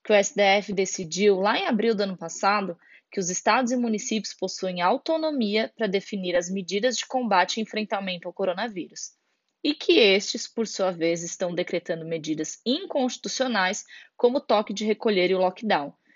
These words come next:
que aqui no Brasil só podem existir nos casos de estado de sítio, que é definido lá no artigo cento e trinta e oito e seguintes da nossa Constituição Federal.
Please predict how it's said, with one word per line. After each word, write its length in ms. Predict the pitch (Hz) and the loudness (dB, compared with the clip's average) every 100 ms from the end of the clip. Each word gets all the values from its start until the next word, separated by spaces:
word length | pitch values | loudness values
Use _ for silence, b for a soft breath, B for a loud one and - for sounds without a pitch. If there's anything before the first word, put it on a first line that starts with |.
| b b - | b b -2
que 100 | - | 2
aqui 220 | 226 - | 2 2
no 100 | 269 | 0
Brasil 400 | 226 196 180 220 | 2 2 2 -2
só 160 | 226 208 | -2 -4
podem 340 | - 165 175 | 2 2 2
existir 520 | 175 190 - - 214 | -4 -4 -4 0 2
nos 180 | 233 262 | 2 -2
casos 680 | - 185 180 185 208 - _ _ _ _ _ _ _ _ - | 0 2 2 0 -4 -8 _ _ _ _ _ _ _ _ -6
de 160 | 220 208 | -2 -2
estado 340 | - 196 175 | 2 2 2
de 160 | 165 247 | -2 -4
sítio, 480 | - 233 196 - 170 | 0 0 0 -2 0
que 140 | - | 2
é 40 | |
definido 480 | 233 285 262 254 226 | 2 0 0 2 2
lá 160 | 233 302 | 2 2
no 80 | 320 | -2
artigo 300 | 294 262 226 | -2 -4 -2
cento 240 | 254 233 | -2 -4
e 40 | 226 | -4
trinta 260 | 233 226 | -4 -2
e 40 | 214 | 0
oito 260 | 185 180 | 0 -2
e 20 | 214 | -4
seguintes 420 | 240 190 185 - | -2 -2 -4 -4
da 100 | 180 | -4
nossa 200 | 180 - | -4 -8
Constituição 520 | 190 - 185 - 185 | -10 -10 -12 -10 -10
Federal. 440 | - 190 220 - | -8 -4 -4 -6